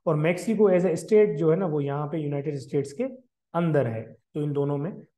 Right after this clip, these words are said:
फर्क है। मेक्सिको जब सिटी, स्टेट की बात आए, तो वो तब समझिएगा कि आप यूनाइटेड स्टेट्स of अमेरिका की बात चल रही है। जब मेक्सिको as a country की बात आए, तो आप समझिएगा कि वो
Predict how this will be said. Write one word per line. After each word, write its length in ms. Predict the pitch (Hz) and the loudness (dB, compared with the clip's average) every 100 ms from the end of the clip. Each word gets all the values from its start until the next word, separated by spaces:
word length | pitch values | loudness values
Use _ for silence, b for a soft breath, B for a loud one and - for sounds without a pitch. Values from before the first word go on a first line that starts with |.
| - | -4
फर्क 280 | 147 160 160 | -2 0 0
है। 400 | 180 - - - | 0 -4 -14 -6
मेक्सिको 440 | 147 165 214 196 190 | -4 -2 -2 2 2
जब 180 | 175 180 | 2 -2
सिटी, 600 | 180 - 214 196 165 160 | -6 -6 -4 -4 -6 -4
स्टेट 340 | - 220 214 | 2 4 4
की 60 | 190 | 2
बात 280 | 160 160 165 | 0 0 0
आए, 120 | 160 | -2
तो 100 | 160 | -2
वो 100 | 156 | -4
तब 200 | 156 143 | -4 -6
समझिएगा 480 | 160 160 165 165 160 | -4 -2 0 0 0
कि 60 | |
आप 180 | 156 151 147 | 0 0 -2
यूनाइटेड 280 | 156 160 | -2 -2
स्टेट्स 260 | 156 165 151 | -2 -2 0
of 100 | 156 | 2
अमेरिका 340 | 151 170 190 196 | 2 2 4 4
की 80 | |
बात 220 | 202 202 202 | 4 2 2
चल 160 | 196 | -2
रही 120 | 202 214 | 0 -2
है। 80 | |
जब 160 | 185 170 | 0 0
मेक्सिको 460 | 151 156 185 175 160 | -2 -4 -4 -2 -2
as 60 | |
a 60 | 156 | -2
country 380 | 156 156 190 196 | -4 -6 -6 -4
की 120 | 175 | -2
बात 260 | 131 127 | -2 -2
आए, 160 | 131 131 | -4 -4
तो 160 | - 151 | -4 -4
आप 160 | 135 | -4
समझिएगा 480 | 131 123 123 123 131 | -6 -10 -8 -8 -8
कि 140 | 147 | -6
वो 320 | 139 117 196 | -6 -4 -4